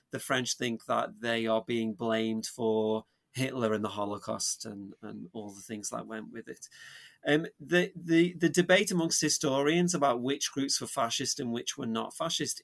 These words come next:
is still raging. Um, and, uh, it's resulted in kind of, as much as historians can insult each other, uh, in, in writing, there has been,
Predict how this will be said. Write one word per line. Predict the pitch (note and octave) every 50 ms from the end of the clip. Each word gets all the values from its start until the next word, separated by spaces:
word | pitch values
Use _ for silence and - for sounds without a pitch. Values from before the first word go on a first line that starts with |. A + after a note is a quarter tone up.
| _ -
is | D3 C#3+ D3 C#3+ - - - - - - - _ -
still | - - - - - - C3+ B2 B2 A#2+ A#2 A#2 A2
raging. | A2 A#2 A2+ A2 A2 A2 A2 A2 - B2+ C3 D3 - - - - - - - - - - - - - _ - -
Um, | B2+ B2 B2+ B2+ B2+ B2+ B2 B2+ - _ _ _ -
and, | B2 C3 C#3 C3+ C3 A#2 G#2+ - C3
uh, | A#2+ A#2+ B2 B2 B2 B2 B2 B2 B2+ C#3 - - _
it's | - D3 D#3 - -
resulted | D#3 D3+ C#3+ D#3+ D#3 D#3 - E3 D#3+
in | D#3 D3+ D3 C3+ B2+ B2 B2+ - - -
kind | B2+ B2 B2+ B2+ A#2
of, | B2+ A#2+ - - - - - - - - _ - - - -
as | E3+ D3 D#3+
much | F3 F3 F3 - E3+
as | D3+ -
historians | E3 D#3+ - - - D#3+ C#3+ C3+ C3+ C3 C3+ C3+ C3 B2+ -
can | - - C3+ C3
insult | B2+ B2+ A#2+ - - C#3 C3 B2+ B2 - C#3+
each | C#3 C3+ - -
other, | E3+ E3 - C#3+ B2+ - B2 - - - - - - _ -
uh, | B2+ A#2 A#2+ B2 A#2+ B2+ C3
in, | C3 B2 A#2+ A#2+ B2+ C3+
in | C3 A#2 A#2
writing, | A#2+ B2 B2 B2+ B2+ - C3 A#2+ A2+
there | A2+ A#2 A#2+ B2 - A#2+
has | B2 B2+ B2 -
been, | - C3 B2 B2 -